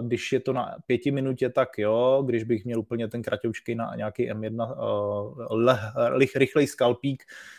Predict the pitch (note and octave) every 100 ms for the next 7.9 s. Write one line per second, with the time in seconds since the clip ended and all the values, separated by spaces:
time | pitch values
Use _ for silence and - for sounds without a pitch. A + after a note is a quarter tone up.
0 | _ - A#2+ - B2 A#2+ A#2 A#2+ - G2+
1 | G2 F#2+ G2 F#2+ - A#2 A#2+ B2+ - G2
2 | G2 G#2 G#2 G2+ - A#2 G#2+ G#2+ - A2
3 | G#2 G#2+ - A#2+ B2 B2 A2+ A2 - C3+
4 | C3+ B2+ B2+ B2+ A2+ - _ A#2 G#2+ G#2+
5 | A2 A2+ A#2+ A#2+ A#2+ A#2+ - - A2 G2+
6 | G2 - G#2 G2+ - - G2 G2 A2 G2+
7 | G#2 G2+ G2 G#2+ - G#2 G2+ G2+